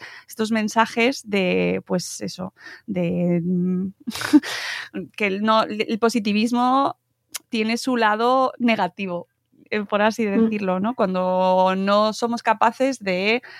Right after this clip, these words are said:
Speaker 1: Mm, de re-, objetivizar los hechos y ser conscientes de, de nuestros derechos también, que es que, eh, tiene una parte de reivindicación política y social muy importante este libro,
Speaker 2: Sí,
Speaker 1: ¿eh?
Speaker 2: sí, eh, a-, es-, esa parte es también,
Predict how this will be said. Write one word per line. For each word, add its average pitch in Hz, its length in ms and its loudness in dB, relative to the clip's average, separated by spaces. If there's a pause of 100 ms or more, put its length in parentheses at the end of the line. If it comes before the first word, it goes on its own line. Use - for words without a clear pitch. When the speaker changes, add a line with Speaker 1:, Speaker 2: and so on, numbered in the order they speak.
(160)
Speaker 1:
Mm, 180 960 2 (400)
de 185 200 -6
re-, 190 240 -8 (340)
objetivizar 196 840 0
los 226 240 -2
hechos 285 560 -2
y 220 100 -4
ser 175 200 -2
conscientes 214 540 0
de, 165 560 -2
de 190 160 -2
nuestros 190 340 0
derechos 160 320 0
también, 208 280 4
que - 60 -2
es 190 60 -2
que, 262 440 -2
eh, 233 40 0 (320)
tiene 262 160 2
una 302 220 4
parte 277 240 0
de 269 80 0
reivindicación 247 680 0
política 240 380 -2
y 254 60 -2
social 220 440 2
muy 233 160 0
importante 233 640 -2
este 180 240 -8
libro, 233 260 -2
Speaker 2:
Sí, 247 80 8
Speaker 1:
¿eh? 208 380 2
Speaker 2:
sí, 226 240 0
eh, - 520 -4
a-, 185 220 2
es-, 214 300 -2
esa 202 320 2
parte 196 260 2
es - 160 0
también, 190 480 2